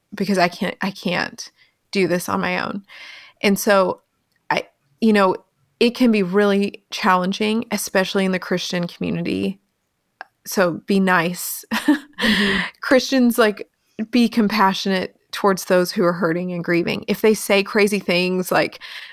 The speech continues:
Speaker 1: that feel off theologically, like, give them grace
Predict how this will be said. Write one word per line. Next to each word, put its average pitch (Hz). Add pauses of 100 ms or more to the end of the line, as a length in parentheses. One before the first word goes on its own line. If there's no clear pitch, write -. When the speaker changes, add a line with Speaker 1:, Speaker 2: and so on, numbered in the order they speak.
(280)
Speaker 1:
that 196
feel 208
off 175
theologically, 190
like, 180 (100)
give 214
them 226 (520)
grace 180